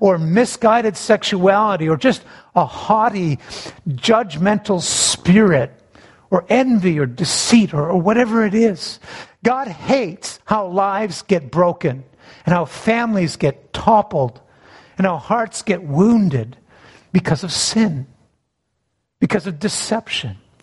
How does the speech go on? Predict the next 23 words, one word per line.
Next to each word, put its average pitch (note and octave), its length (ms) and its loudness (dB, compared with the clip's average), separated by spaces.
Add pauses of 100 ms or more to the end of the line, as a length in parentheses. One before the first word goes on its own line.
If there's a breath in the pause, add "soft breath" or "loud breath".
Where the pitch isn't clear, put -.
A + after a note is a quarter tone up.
(600)
And F3+ 160 0
that - 340 -4
hatred D#3+ 760 -2 (420 loud breath)
burns G#3 640 2
just - 520 0
as G3+ 200 2
strong F3+ 800 4
now F3+ 360 2
in E3 200 -2
God F3 300 4
as D#3 220 0
it E3 160 -2 (100)
ever E3 280 2
has, D3 380 0
and D3 140 0
you D3+ 80 4
need D#3+ 260 4
to E3 100 -2
know A3 320 0
that. B2+ 340 -4 (1000 loud breath)
That G#3+ 100 2
his F#3+ 160 0
commitment G3+ 680 -2